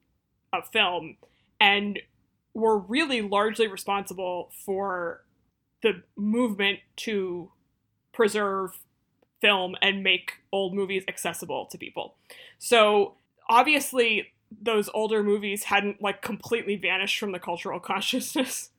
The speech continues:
for the, you know, intervening decades. I mean, some of them really had, like, Metropolis was just pretty much gone. I think the original cut definitely had,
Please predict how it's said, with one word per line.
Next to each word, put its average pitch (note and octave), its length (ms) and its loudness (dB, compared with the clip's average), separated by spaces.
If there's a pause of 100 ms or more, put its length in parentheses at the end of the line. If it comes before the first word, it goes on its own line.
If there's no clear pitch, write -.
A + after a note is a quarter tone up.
(540)
for C4+ 160 6
the, A3+ 240 6
you A#3 100 2
know, G#3+ 140 2
intervening G#3+ 460 -2
decades. A#3 440 0
I A3 60 -4
mean, G#3+ 160 -2
some E4+ 220 4
of C4 100 4
them F#3+ 320 -4
really G3+ 280 -2
had, F3 320 0
like, F#3+ 140 -12
Metropolis G#3 640 -2
was - 300 -12 (140)
just - 240 -10 (600)
pretty F#3 180 -2
much D#3 200 -14 (300)
gone. F#3 300 0
I F3+ 80 -6
think G3+ 180 -4
the F#3+ 100 -6
original G3 300 -6
cut - 240 -4
definitely E3+ 420 -6
had, E3+ 160 -10